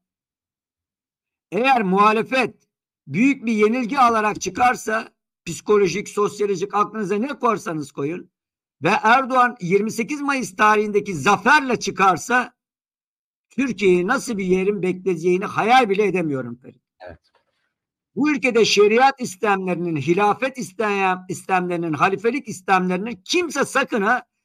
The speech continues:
Speaker 1: sıradan ve kendiliğinden ve rastlantı olarak ortaya çıktığını da düşünmez.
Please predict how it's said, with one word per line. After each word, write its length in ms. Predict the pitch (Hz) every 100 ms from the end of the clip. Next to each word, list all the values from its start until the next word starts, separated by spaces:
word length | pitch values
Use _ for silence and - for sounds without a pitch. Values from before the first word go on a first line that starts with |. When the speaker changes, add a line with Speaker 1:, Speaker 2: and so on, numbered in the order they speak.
| _
Speaker 1:
sıradan 680 | _ - 233 262 254 302 294
ve 120 | 277 -
kendiliğinden 880 | 233 233 233 233 240 233 294 285 - _ -
ve 100 | 190
rastlantı 580 | 190 226 - 254 247 311
olarak 360 | 262 233 208
ortaya 340 | 226 214 220 214
çıktığını 400 | 185 - 202 208
da 100 | 170
düşünmez. 520 | 139 131 113 107 -